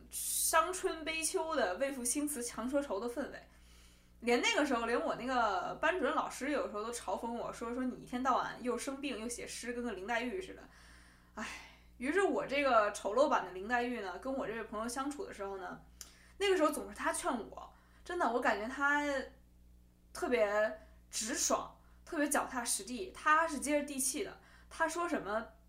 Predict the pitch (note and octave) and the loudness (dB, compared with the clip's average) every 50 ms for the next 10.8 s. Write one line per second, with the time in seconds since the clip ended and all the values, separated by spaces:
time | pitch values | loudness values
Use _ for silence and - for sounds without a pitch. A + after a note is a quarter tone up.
0 | - - - - C4 C4+ C4 - B3 B3 D4+ D4 B3+ B3+ C4 C4 A#3+ A#3+ A#3+ B3+ | -20 -8 0 2 2 2 2 -2 -4 0 2 2 2 2 0 -2 -2 0 -2 -2
1 | C4 - G3 F#3 - - - - - C4 B3 G#3 G3+ - G#3 F3+ - - - - | -4 -4 -8 -8 -8 -8 -8 -8 -6 -6 -6 -6 -6 -8 -10 -12 -12 -14 -20 -20
2 | - - - - - - - - - - - - - - - - G#4+ F#4+ F4 D4+ | -20 -20 -20 -20 -20 -20 -20 -20 -20 -20 -20 -20 -20 -10 -2 2 2 4 4 4
3 | A#3+ G3 - - - - C4+ C4 C4 B3+ B3+ B3+ C4 B3+ A#3 - - A#3 A#3+ A#3+ | 2 0 -2 -4 -4 -4 -2 0 0 0 0 0 -2 -2 -4 -2 0 2 2 2
4 | A#3+ A#3+ A#3+ A#3 A3 A3 G#3 G3+ G#3 A3 G3+ F#3 F3+ - - - - - - - | 2 0 -2 -2 -4 -4 -4 -4 -4 -4 -8 -10 -10 -12 -14 -14 -16 -20 -20 -20
5 | - - - - - - - - - - - - - - A#3 C4 C#4 D4 F4+ G4 | -20 -20 -20 -20 -20 -20 -20 -20 -20 -20 -20 -20 -20 -8 2 6 8 8 8 8
6 | G4 G#4 G4+ G4+ G4 - G4 F#4 E4 C#4+ C4+ A#3 G#3+ G3 F#3 E3+ - - - - | 8 4 2 2 2 2 4 8 8 10 10 10 8 6 6 0 -4 -12 -18 -20
7 | - - - - - - - - - - - - - - B3 C4+ D4+ D#4+ D4+ D#4 | -20 -20 -20 -20 -20 -20 -20 -16 -8 -6 -4 -2 -2 -2 -2 -2 2 6 6 8
8 | E4 E4+ E4 D4+ C4 A3+ A3 G#3+ G3+ G3 F#3+ F#3+ F#3 F#3 F3+ F3+ - - - - | 8 8 8 8 10 8 8 6 4 2 0 -2 -2 -4 -6 -6 -8 -10 -4 4
9 | - A4 G#4+ G4+ C4+ A#3 G#3 G#3 G#3 G3+ F3 E3 E3 F3 F#3 F3+ F#3 F#3+ F#3+ G3 | 4 4 6 6 4 4 2 0 -2 -4 -6 -8 -6 -6 -6 -6 -6 -6 -8 -6
10 | - C#4+ B3+ B3+ - - A3+ C#4 B3 F#3+ F#3 A3 D4 - - | -4 -4 -4 -2 -2 -4 -4 -4 -4 -2 -2 -4 -6 -8 -12